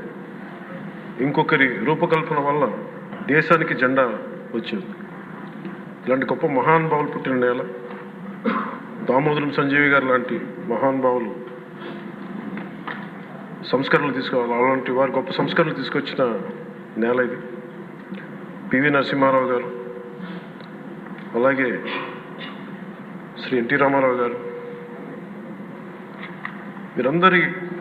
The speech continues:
పరంపరలో ఎప్పుడు ఆంధ్రప్రదేశ్ ముందుకెళ్తూనే ఉంది. అలాగే ఈరోజు ము-, ముఖ్యమంత్రి వర్యులు, గౌరవ ముఖ్యమంత్రి శ్రీ చంద్రబాబు నాయుడు గారు లేరు,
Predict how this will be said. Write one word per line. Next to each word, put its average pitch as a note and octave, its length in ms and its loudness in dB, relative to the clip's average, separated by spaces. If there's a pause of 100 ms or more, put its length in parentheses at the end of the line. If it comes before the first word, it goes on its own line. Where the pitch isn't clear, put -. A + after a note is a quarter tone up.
(520)
పరంపరలో E3+ 560 6
ఎప్పుడు E3 260 4
ఆంధ్రప్రదేశ్ D#3 600 2 (500)
ముందుకెళ్తూనే D3 540 2
ఉంది. A#2+ 200 2 (1900)
అలాగే D3+ 200 6
ఈరోజు C#3+ 200 4
ము-, A2+ 460 0
ముఖ్యమంత్రి E3+ 440 6
వర్యులు, C#3+ 240 4
గౌరవ D3 200 4
ముఖ్యమంత్రి D3 480 0
శ్రీ C3+ 180 -2
చంద్రబాబు C3+ 400 2
నాయుడు B2+ 240 4
గారు C3+ 180 2
లేరు, C#3 240 -2